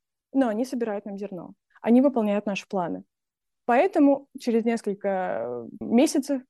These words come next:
их отпускают. Так оказался отпущен Халматов, а Ирматова сбежала. Из тюрьмы ее судьба <laughs> дальнейшая неизвестна. Тут любопытно, что эта освобожденная женщина Востока в условиях коллективизации, она оказывается не тем субъектом, которому государство предоставляет убежище, а инструментом,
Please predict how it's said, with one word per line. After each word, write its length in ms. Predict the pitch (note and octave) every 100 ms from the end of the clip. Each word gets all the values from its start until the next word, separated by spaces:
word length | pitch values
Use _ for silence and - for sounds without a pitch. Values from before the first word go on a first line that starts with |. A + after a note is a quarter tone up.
| _ -
их 140 | C4+
отпускают. 580 | - - - F#3+ G#2 - _ _ -
Так 160 | - C4+
оказался 420 | B3 G#3+ G#3+ G#3
отпущен 280 | - A#3+ B3
Халматов, 460 | C4 D4+ G4+ D#4 -
а 120 | B3
Ирматова 400 | A#3+ D#4 D#4 A#3
сбежала. 460 | G#3+ G#3 F3 - - _
Из 120 | A#3
тюрьмы 280 | C4+ D#4 G4+
ее 200 | C#4+ B3
судьба 240 | B3 A3+
<laughs> 80 | B3+
дальнейшая 420 | A3+ G3 A#3 -
неизвестна. 540 | G3 G3+ G#3 F#3+ - - _ _ _ -
Тут 120 | C#4 C4+
любопытно, 540 | C4+ C#4 F#4 F4+ B3
что 180 | - B3+
эта 760 | B3 B3 A#3 A3 G#3 G3+ G3
освобожденная 720 | - B3 A3+ B3 A#3+ C4+ A3+ G#3+
женщина 380 | A3 A#3+ A#3 A3
Востока 460 | G#3 - F#4 G#4+ B3+
в 60 |
условиях 420 | A3 B3 A#3+ A3
коллективизации, 720 | - A3 - A3+ A3+ A#3 G#3 G#3
она 140 | G#3
оказывается 640 | G#3+ A#3 A3 G#3 G#3 -
не 120 | G#3 G#3
тем 200 | G4 A4
субъектом, 720 | C#4 A3 A#3 A3 - G3 F#3+ _ _
которому 380 | - - A3+ A3+
государство 580 | G#3+ A3 G#3+ A3+ A3 G#3+
предоставляет 720 | G3 G3+ G3+ G#3+ G#3+ G3+ G3
убежище, 540 | F#3+ G#3+ G3 F3 G#3+ -
а 100 | A#3
инструментом, 840 | A#3+ - C4+ D4 B3+ G3 F#3+